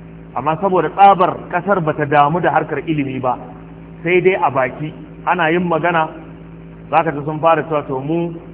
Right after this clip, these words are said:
daga cikin abin da muka zo za mu gyara, muna so mu gyara harkar ilimi." Ƙaryar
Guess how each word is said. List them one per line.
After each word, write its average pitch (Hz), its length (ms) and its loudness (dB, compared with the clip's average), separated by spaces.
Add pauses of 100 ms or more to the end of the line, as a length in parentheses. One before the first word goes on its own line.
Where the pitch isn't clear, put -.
(160)
daga 117 160 -8
cikin 170 280 -10
abin 160 240 -4
da 151 60 -2
muka 156 220 -4
zo 147 100 -6
za 160 140 2
mu 156 100 -2
gyara, 160 420 8 (300)
muna 160 220 -4
so 156 100 -6
mu 143 100 -8
gyara 151 260 2
harkar 143 360 -4
ilimi." 131 320 -4 (640)
Ƙaryar 147 260 -4